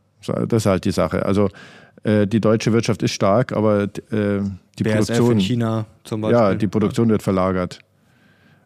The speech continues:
Speaker 2: Also
Speaker 1: Bayer kommt wieder auf den grünen Zweig gerade. Also, äh, die deutschen Firmen, die sind glo-, global, die den Markt, äh, den Aktienmarkt hier dominieren. Und,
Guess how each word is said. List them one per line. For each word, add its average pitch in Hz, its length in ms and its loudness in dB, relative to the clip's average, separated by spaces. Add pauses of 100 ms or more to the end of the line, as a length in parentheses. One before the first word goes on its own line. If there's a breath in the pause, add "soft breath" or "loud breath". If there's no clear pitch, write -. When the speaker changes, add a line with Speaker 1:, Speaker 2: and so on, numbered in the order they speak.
Speaker 2:
Also 107 180 -4
Speaker 1:
Bayer 117 200 2
kommt 117 240 0
wieder 110 220 0
auf 110 140 -2
den 113 120 0
grünen 113 240 -2
Zweig 110 320 0
gerade. 107 420 0 (840 loud breath)
Also, 107 300 2
äh, 107 200 -2
die 113 100 0
deutschen 113 320 0
Firmen, 123 360 2
die 113 100 0
sind 113 180 0
glo-, 107 220 -2
global, 104 580 2
die 117 460 0 (420)
den 107 140 2
Markt, - 580 -4
äh, 104 280 0 (180)
den 107 180 -2
Aktienmarkt 107 580 0
hier 107 200 2
dominieren. 107 680 2 (100)
Und, 104 460 0